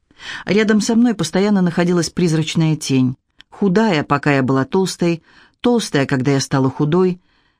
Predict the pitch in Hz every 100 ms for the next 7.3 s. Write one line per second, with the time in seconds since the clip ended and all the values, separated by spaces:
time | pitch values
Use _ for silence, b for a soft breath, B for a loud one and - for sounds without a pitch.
0 | _ - 226 220 294 302 247 226 190 185
1 | 233 - 208 202 180 170 151 165 208 220
2 | 165 151 180 170 156 147 143 - 247 262
3 | 233 220 B B B - 139 247 294 254
4 | 240 220 190 233 233 - 208 196 - 220
5 | 202 180 165 220 214 208 160 143 165 170
6 | 156 135 113 101 _ _ _ _ _ 147
7 | 147 233 214